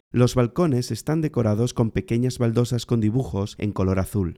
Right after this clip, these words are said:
Esta decoración de cerámica recuerda a la que también encontramos en la antigua apotecaria Can Comes, muy cerca de la Plaza Mayor, y que son de estilo modernista. Esta casa fue propiedad de Chisco Planas Poquet, miembro de una notable familia de Sa Pobla, pero después fue adquirida por la familia Picó, conocida por Cas Murero.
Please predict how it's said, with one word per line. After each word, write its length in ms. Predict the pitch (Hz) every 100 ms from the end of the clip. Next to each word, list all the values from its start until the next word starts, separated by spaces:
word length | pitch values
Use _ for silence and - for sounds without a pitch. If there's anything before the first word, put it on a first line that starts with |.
| -
Esta 300 | 113 - 98
decoración 520 | 101 101 92 - 113
de 80 | 107
cerámica 500 | 117 123 127 120 113
recuerda 540 | 110 - 160 143 139
a 140 | 127 120
la 160 | 113
que 100 | 135
también 420 | - 123 123 196
encontramos 640 | 185 139 117 110 107 113 107
en 80 |
la 80 | 98
antigua 480 | 90 107 104 107 -
apotecaria 760 | 113 - 101 110 - 110 107 110
Can 240 | - 98
Comes, 480 | 98 90 87 117 - -
muy 320 | 92 95 101
cerca 400 | - 110 - 156
de 80 | 127
la 160 | 90
Plaza 240 | 90 - 87
Mayor, 340 | 101 147 101 -
y 120 | 262
que 120 | - 110
son 240 | 135 127
de 120 | 95
estilo 340 | 90 - 135 131
modernista. 720 | 98 92 92 85 - 87 - -
Esta 300 | 107 117 -
casa 300 | 143 139 131
fue 260 | 165 175
propiedad 440 | 123 117 107 104 104
de 120 | 98
Chisco 500 | - 123 - 107 -
Planas 320 | 92 87 -
Poquet, 480 | - - 87 - -
miembro 460 | 117 147 165 151 147
de 160 | 113
una 220 | 113 113
notable 400 | 107 101 135 135
familia 440 | 123 101 101 95 98
de 80 | 92
Sa 180 | 90 82
Pobla, 380 | 92 85 101 -
pero 200 | 98 87
después 540 | 85 - 117 107 - -
fue 180 | 156
adquirida 580 | 170 156 127 110 107 113
por 140 | 123 107
la 80 |
familia 420 | 92 92 95 101 98
Picó, 440 | 98 110 85 -
conocida 680 | - 95 87 127 127 139 -
por 240 | 101 95
Cas 280 | - 107 -
Murero. 420 | 95 87 85 92